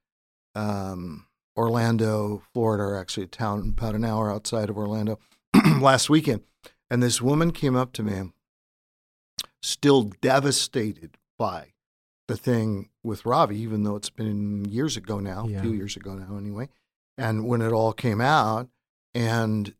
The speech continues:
Speaker 1: she knew, uh, was a close friend of his wife's and, uh, knew the family well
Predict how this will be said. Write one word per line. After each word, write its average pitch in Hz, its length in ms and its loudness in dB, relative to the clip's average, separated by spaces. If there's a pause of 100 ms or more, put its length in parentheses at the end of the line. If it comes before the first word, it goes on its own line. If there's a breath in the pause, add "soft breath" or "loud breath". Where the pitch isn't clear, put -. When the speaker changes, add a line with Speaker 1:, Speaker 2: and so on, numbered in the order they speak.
(140)
Speaker 1:
she 131 880 2
knew, 127 840 2 (180)
uh, 107 380 -2
was 107 180 -6
a 101 60 -10
close 127 300 0
friend 139 220 0
of 139 320 2
his 143 220 -4
wife's 107 720 0 (460)
and, 98 520 -4
uh, 98 140 -6
knew 104 260 -2
the 127 120 -2
family 123 520 0
well 113 520 0